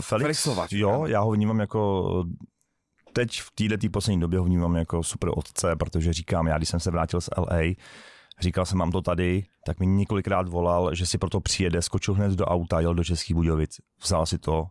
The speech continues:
Speaker 1: na otočku v podstatě přijel a odnes to Aničce. A když jsme spolu mluvili, je to velký srdcař, eh, Aničku fakt miluje a snaží se jí fakt pomoct, jak může.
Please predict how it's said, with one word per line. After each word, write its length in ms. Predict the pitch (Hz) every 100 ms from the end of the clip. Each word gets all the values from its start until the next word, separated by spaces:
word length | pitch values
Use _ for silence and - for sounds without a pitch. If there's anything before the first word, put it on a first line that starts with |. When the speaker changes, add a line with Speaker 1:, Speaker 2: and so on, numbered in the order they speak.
| - - -
Speaker 1:
na 120 | 82
otočku 400 | 80 85 - 82
v 60 |
podstatě 380 | - 80 - -
přijel 300 | - 82 80 -
a 100 | -
odnes 300 | 80 82 80
to 160 | - 85
Aničce. 480 | 82 - - 90 - - - - - - -
A 40 |
když 100 | 80
jsme 100 | 90
spolu 220 | - 95
mluvili, 280 | 90 80 87
je 100 | 85
to 100 | 90
velký 240 | 80 95
srdcař, 580 | 90 - - 82 82 -
eh, 40 | 82 82 80 78 73 -
Aničku 340 | - 85 - 85
fakt 200 | 90 82
miluje 420 | 80 80 80 85
a 140 | 82
snaží 280 | 80 85 82
se 100 | -
jí 40 | 82
fakt 160 | 82
pomoct, 260 | 82 80 78
jak 140 | 80
může. 220 | 78 73